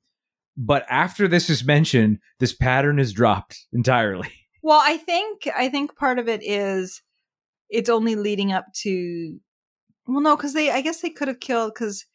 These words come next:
Speaker 2: the next person would be Hendry and then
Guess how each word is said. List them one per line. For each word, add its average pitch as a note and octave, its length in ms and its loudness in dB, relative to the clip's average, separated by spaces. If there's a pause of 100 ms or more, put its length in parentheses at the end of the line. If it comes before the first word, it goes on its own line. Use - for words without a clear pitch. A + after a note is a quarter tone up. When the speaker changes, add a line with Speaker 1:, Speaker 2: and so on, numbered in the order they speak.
(440)
Speaker 2:
the A#3 100 -2
next A#3 280 -4
person A#3 400 -6
would G#3 180 -6
be F3+ 800 -4 (460)
Hendry F#3+ 920 -4 (960)
and G3 200 -2
then F3 140 -6